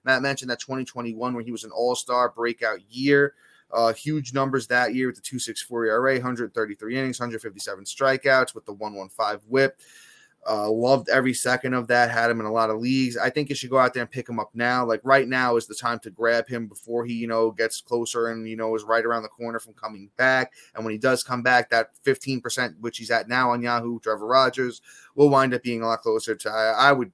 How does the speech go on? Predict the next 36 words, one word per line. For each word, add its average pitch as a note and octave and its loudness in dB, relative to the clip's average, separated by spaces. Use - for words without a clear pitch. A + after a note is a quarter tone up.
suspect, - -4
like, G#2 -6
seventy A2+ -2
percent A2 -6
owned, A2+ -4
seventy-five A2 -2
percent A#2+ -8
owned, A#2 -6
which A#2+ -2
he G#2 -10
should B2+ -2
be B2+ 2
because A#2+ -2
there's B2 -4
a C#3+ 2
lot C3+ 2
of A#2+ 2
upside B2 0
there. G2+ 0
We G#2 -4
know A#2 0
what A#2 -2
he's A#2 -6
capable A#2 -4
of. A#2 4
He's G#2+ -12
got A2+ 2
good A2 -4
stuff. A2 0
Miami's A2+ -2
a A2 -4
great A2+ 0
park G#2+ -6
to - -20
pitch D3 0
in. D3 0